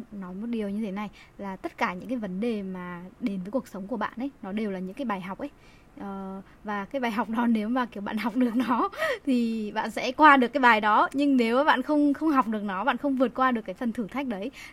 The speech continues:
thì sẽ đến một lúc nào đấy bạn sẽ phải học lại thôi. Đó, thì em, em nghĩ là cái phần chia sẻ của anh Nhân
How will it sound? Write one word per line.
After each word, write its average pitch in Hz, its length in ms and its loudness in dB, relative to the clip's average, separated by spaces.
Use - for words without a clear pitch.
thì 214 320 -4
sẽ - 140 -6
đến 233 180 6
một 247 60 2
lúc 294 140 6
nào 254 100 4
đấy 202 140 0
bạn 233 200 0
sẽ - 100 -4
phải 262 200 2
học 214 200 -4
lại 226 280 2
thôi. 254 120 2
Đó, 202 240 -6
thì 277 100 0
em, 269 180 4
em 277 200 2
nghĩ 269 160 2
là 294 120 0
cái 185 160 -8
phần 233 200 -4
chia 254 140 0
sẻ 208 220 -6
của 185 80 -10
anh 240 180 -4
Nhân 254 240 0